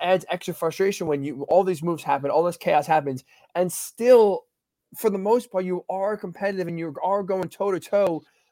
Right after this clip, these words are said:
with one of the best teams in the league each and every week. And it's like, you're, you're there, you're knocking on the door some weeks. It's like some weeks you can kinda see, "Oh, this, this team's, like, actually not as far away as maybe we think." And then you go into a night like tonight where it's just, like, it feel like it all kind of,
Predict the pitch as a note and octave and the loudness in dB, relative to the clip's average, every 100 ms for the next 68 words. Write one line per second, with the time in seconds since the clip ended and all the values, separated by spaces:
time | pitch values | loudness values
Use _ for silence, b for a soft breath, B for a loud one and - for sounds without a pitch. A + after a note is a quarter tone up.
0 | - F3 G3+ E3 F#3+ F#3+ G3 F#3+ F3+ E3+ | -8 -4 -2 0 0 -2 -8 -6 -6 -6
1 | F3 G#3 F3 E3+ F#3 D#3+ E3 G#3+ - D#3+ | -4 -4 -4 -4 -6 -4 -4 -4 -4 -8
2 | C#3+ E3+ D#3 _ _ _ _ _ _ E3 | -2 0 0 _ _ _ _ _ _ 0
3 | G#3+ F#3 F3 F#3+ F3+ C4 D4 G3+ G#3+ A#3+ | 0 0 -2 0 2 2 2 0 -2 -2
4 | G#3+ E3 G3+ A#3+ - A3 A#3+ G#3 F#3 F#3 | -4 0 2 2 0 -4 -4 -4 -4 -4
5 | E3 G#3+ A3 G#3 G#3 F3+ F#3 G3+ F#3+ G#3 | -4 -4 -4 -4 -6 -10 -8 -6 -6 -4
6 | C4+ F3+ b b _ - C4 B3 C4 G#3 | -6 -6 b b _ 4 6 4 -6 -10
7 | A3 B3 - D4 C4+ G#3 F#3+ A3+ B3 G#3 | -10 -10 -8 -6 -4 -2 -4 -4 -6 -4
8 | F#3+ G#3+ G#3+ - - G3 G3 F#3 F3 F#3 | -2 -2 -4 -6 -4 -2 -2 -4 -6 -8
9 | E3+ D3+ - C4+ C#4 G#3 b b b - | -6 -8 -2 0 0 -4 b b b -2
10 | A3 A3+ G#3 G#3+ G#3 G#3 G3+ F3+ F#3 G3+ | 0 2 4 2 0 -4 -2 -2 0 0
11 | F#3+ G3+ G#3+ F#3+ F3 F#3 - F3 D#3+ - | 0 -2 -2 -2 -4 -6 -4 -4 -4 -2
12 | F#3+ E3+ F3 F#3+ - F#3+ F#3 F3 C#3+ | 0 2 2 0 -2 -2 2 2 0